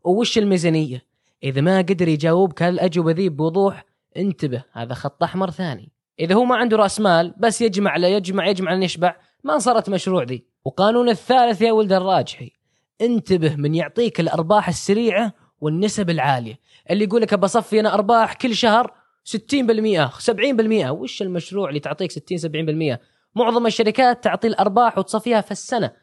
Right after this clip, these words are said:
ونسب جدًا قليلة، خمسة، عشرة، خمسة عشر أو حتى بالكثير، بالكثير عشرين بالمئة. لكن يعطيك أرباح سريعة ونسب فلكية الفلكية، احذر منه، فهذا خط ثالث. القانون الرابع، لازم تستشير أهل الخبرة،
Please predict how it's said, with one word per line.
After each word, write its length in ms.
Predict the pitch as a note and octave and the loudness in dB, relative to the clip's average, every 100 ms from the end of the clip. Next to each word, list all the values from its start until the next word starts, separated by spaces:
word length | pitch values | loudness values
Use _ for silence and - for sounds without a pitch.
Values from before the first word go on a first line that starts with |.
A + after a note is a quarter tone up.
| _ _ - | _ _ -2
ونسب 420 | E3 A#3+ A#3+ F3 | 2 2 0 -2
جدًا 280 | A#3 G3+ F#3 | -2 0 -2
قليلة، 440 | - F3 D#3+ A#2+ - | 0 0 0 0 -6
خمسة، 480 | - G#3 F3 - D3+ _ | -2 0 0 0 0 _
عشرة، 380 | B2+ F3 - E3 | -2 0 2 0
خمسة 380 | C#3+ D3+ D3 D#3+ | 0 -6 -2 0
عشر 200 | D#3 D#3+ | 0 0
أو 60 | |
حتى 260 | F3 G#3+ - | 0 -2 -2
بالكثير، 480 | F3+ G3+ G#3 A3+ A3 | -4 -4 -4 -6 -4
بالكثير 380 | A3+ A#3 B3 G3+ | -4 -4 -4 -4
عشرين 240 | D3+ D3 | -2 -2
بالمئة. 280 | C3 B2+ A2+ _ - - | -2 -2 -6 _ -20 -10
لكن 280 | C#3 C#3 D3 | -2 -2 0
يعطيك 420 | D3+ B2+ C4 B3 | 0 0 0 0
أرباح 260 | D#3 D#3+ F#3 | 0 0 0
سريعة 480 | - F3+ A3+ D3+ D#3+ _ _ | 0 -2 0 -2 -6 _ _
ونسب 540 | - C3+ A3 G3 C3+ - | -6 -2 0 -2 -8 -8
فلكية 640 | - G#3 E3+ - B3 G#3+ D3+ | 0 0 0 -2 -2 -2 -2
الفلكية، 600 | C#3+ D3+ C#3+ G3+ G#3 G#3+ _ _ _ - | 0 0 0 -2 -2 -4 _ _ _ -6
احذر 300 | F3 F3 F3+ | -2 0 2
منه، 240 | E3+ D#3 - _ | 2 0 -2 _
فهذا 340 | - A2+ C#3 D3 | -12 -2 0 0
خط 260 | - C#3+ | -4 -6
ثالث. 280 | B2 F#2+ - - - | -10 -12 -20 -20 -16
القانون 460 | C#3 E3 E3+ G3+ G#3+ | -4 0 2 2 2
الرابع، 560 | G3 A3 A3 F3 C#3 - _ _ | 2 2 2 2 -2 -6 _ _
لازم 400 | C#3+ F3 G3+ G3 | -2 2 2 0
تستشير 680 | G3 G3+ - G3 - A3+ A3 | -4 -6 -4 -4 -2 0 2
أهل 180 | G#3 G#3 | 2 2
الخبرة، 580 | G#3 - A3+ G#3+ A3+ | 0 0 0 2 0